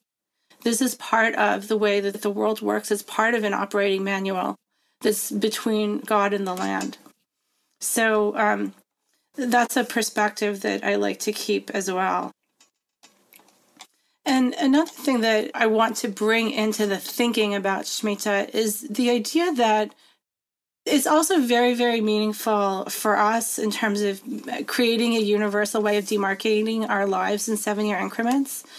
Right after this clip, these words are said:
So, like, there is a sen-, there is a, a, an idea of a sabbatical, and some, um, academics have access to a year of paid leave in which they get to refresh themselves and learn new skills.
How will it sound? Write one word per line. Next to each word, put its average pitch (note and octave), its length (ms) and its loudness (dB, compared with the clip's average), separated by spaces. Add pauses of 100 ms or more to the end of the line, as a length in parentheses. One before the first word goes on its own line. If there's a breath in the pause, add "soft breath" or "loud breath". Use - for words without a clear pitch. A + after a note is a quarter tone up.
(240 loud breath)
So, B3 560 0 (800)
like, B3+ 320 -2 (160)
there C4+ 200 6
is D#4+ 160 4
a F#4 80 2
sen-, A#3+ 280 0
there B3 160 4
is C#4+ 120 6
a, C4+ 160 4
a, A3+ 580 0
an A3 140 0
idea A3 420 0
of G#3 80 2
a G#3+ 60 2
sabbatical, G#3 680 0
and G#3+ 120 -2
some, G#3+ 440 0
um, G3+ 200 0
academics G#3 960 -4 (100)
have G3+ 520 2
access G#3 640 0
to G#3+ 180 0
a G3+ 60 4
year G3 360 0
of - 160 -8
paid F#3+ 300 0
leave G3 380 -4 (260)
in G#3+ 140 2
which G3+ 180 0
they G#3 100 2
get - 220 -2
to G3+ 200 -2 (160)
refresh G#3 460 2
themselves F#3+ 480 -4
and F#3+ 140 -4
learn F#3+ 200 -2
new G3 120 -2
skills. - 680 -4